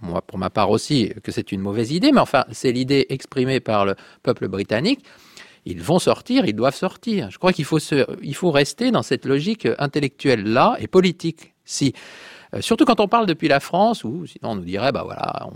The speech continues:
on, on va encore bafouer la volonté populaire. Maintenant que cette volonté populaire s'est exprimée, en revanche, effectivement, la négociation porte sur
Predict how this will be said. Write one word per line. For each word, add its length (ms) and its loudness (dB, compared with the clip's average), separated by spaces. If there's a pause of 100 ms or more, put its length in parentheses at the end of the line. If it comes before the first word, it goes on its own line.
(140)
on, 60 -8
on 180 -8
va 80 -4
encore 300 -4
bafouer 360 -2
la 80 2
volonté 380 -2
populaire. 360 -8
Maintenant 340 4
que 280 0 (460)
cette 200 0
volonté 300 0
populaire 420 -2
s'est 140 -16
exprimée, 400 -4
en 80 2
revanche, 460 0
effectivement, 480 0
la 80 4
négociation 580 0
porte 320 2
sur 360 2